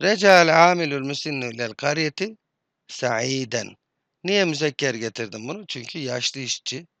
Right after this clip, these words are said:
erkek. Niye tekil getirdim? Çünkü yaşlı işçi, tekil. Niye mansup getirdim? Çünkü hal ögesi mansup olur. Niye nekre getirdim? Çünkü hal ögesi nekre olur. İlgili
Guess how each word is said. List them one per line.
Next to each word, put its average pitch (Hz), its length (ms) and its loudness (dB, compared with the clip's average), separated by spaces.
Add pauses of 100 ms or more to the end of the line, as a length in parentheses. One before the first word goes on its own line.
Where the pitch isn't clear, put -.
erkek. 120 500 -10 (640)
Niye 180 200 2
tekil 165 300 -4
getirdim? 127 520 -8
Çünkü 113 320 -10
yaşlı 117 380 -8
işçi, 165 420 -8 (140)
tekil. 123 360 -10 (760)
Niye 202 160 4
mansup 190 440 2
getirdim? 139 460 -6 (100)
Çünkü 120 300 -12
hal 123 300 -4
ögesi 110 360 -12
mansup 117 400 -8
olur. 101 220 -14 (2250)
Niye 147 240 0
nekre 131 360 -4
getirdim? 113 500 -12 (100)
Çünkü 120 300 -10
hal 123 220 -4
ögesi 107 480 -10
nekre 127 320 -8
olur. 156 240 -4 (400)
İlgili 123 560 -8